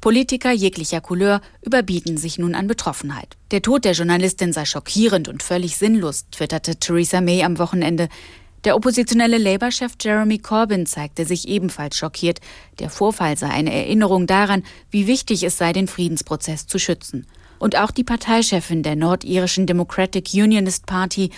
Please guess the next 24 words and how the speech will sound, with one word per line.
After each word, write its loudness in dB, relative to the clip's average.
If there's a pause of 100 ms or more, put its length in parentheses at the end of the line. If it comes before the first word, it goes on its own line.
(220)
Aline 2
Foster, -2
verurteilte 0
die -12
Gewalt. -16 (420)
Doch 0
genau 4
diese 2
Politiker, 0 (180)
die -6
heute 2
so 2
entsetzt 0
sind, 0 (260)
sie 4
müssen 4
nun 4
Verantwortung -4
übernehmen, -2 (240)
einen -2
Kompromiss 2
im -2
Brexit-Konflikt -6
finden. -10